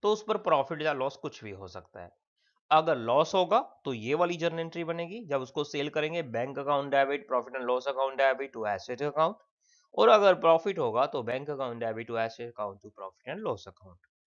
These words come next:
इस ढंग से जनरलाइज फॉर्मेट होता है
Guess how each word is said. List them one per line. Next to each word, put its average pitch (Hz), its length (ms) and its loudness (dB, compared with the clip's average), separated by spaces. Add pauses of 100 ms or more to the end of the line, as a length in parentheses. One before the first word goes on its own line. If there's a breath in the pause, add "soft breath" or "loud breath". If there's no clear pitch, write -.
(460)
इस 220 200 4
ढंग 233 240 4
से 247 180 0
जनरलाइज 165 680 4 (120)
फॉर्मेट 131 360 4
होता 127 200 -2
है 226 180 0